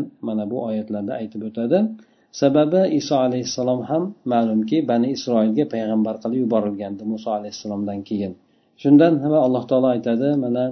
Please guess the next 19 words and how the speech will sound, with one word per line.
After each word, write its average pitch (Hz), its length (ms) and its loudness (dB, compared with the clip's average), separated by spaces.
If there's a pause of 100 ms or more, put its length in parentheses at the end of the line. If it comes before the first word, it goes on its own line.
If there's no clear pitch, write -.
(220)
bu 123 120 -2
oyatni 117 400 0
tafsirida 113 540 -2 (280)
aytish-, 117 320 -8
aytiladiki, 117 600 0 (400)
"Biz 139 280 4
Iso 139 240 4
alayhissalomga 117 800 2 (400)
ochiq 139 280 0
ravshan 123 420 2
bo'lgan 120 280 2
mo'jizalarni 110 760 2
berdik. 101 400 -6 (540)
Bu 147 160 6
mo'jizalar 151 500 8
bilan 160 240 2
u 147 160 2
kishini 135 400 0 (400)
risolatini 120 680 -2